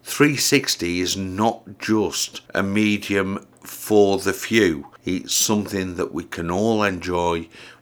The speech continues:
we can all use, and we can all be accessible to. I really don't know if that's something that people will take on board, whether three sixty will become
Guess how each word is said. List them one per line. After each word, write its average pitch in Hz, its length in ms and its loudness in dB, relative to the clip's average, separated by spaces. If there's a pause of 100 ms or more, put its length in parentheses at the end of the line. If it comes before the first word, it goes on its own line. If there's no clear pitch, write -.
we 90 100 0
can 92 200 -4
all 117 240 2
use, 82 520 0 (360)
and 90 200 0
we 82 100 -4
can 87 200 -6
all 101 220 2
be 85 200 -6
accessible 80 680 -4
to. 73 500 -6 (460)
I 139 100 4
really 120 380 4
don't 92 300 -2
know 98 200 -2
if 71 220 -6
that's - 200 -2
something 82 540 -6
that - 300 -8
people 85 480 -6
will 78 340 -8 (300)
take 92 320 0
on 82 180 0
board, 110 540 2
whether 78 320 -4
three 90 340 -4
sixty - 420 -6
will 85 200 -4
become 82 540 -6